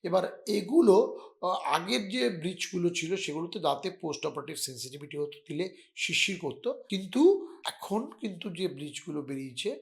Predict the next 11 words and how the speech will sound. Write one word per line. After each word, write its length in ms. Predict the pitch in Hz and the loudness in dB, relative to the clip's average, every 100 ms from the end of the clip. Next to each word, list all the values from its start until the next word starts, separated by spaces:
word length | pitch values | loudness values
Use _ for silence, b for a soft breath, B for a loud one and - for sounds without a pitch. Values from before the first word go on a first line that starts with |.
| 190 | -10
internationally 800 | 127 147 139 131 131 139 135 131 | -10 -8 -6 -6 -8 -10 -6 -6
accepted 640 | 117 - 147 - 147 135 | -6 -6 -8 -10 -12 -10
এবং 320 | 123 127 131 - _ b b - | -12 -14 -18 -20 _ b b -10
এফ 120 | 147 | -10
ডি 180 | 123 131 | -8 -2
এ 40 | |
অ্যাপ্রুভড, 460 | 139 123 - 233 - | 0 0 -2 -8 -6
সেগুলো 300 | - 143 156 | -6 -6 -6
কিন্তু 200 | 175 175 | -8 -10
ভীষণ 320 | 120 123 156 | -10 -10 -8
সেফ। 360 | 135 - 180 254 | -8 -4 -4 -4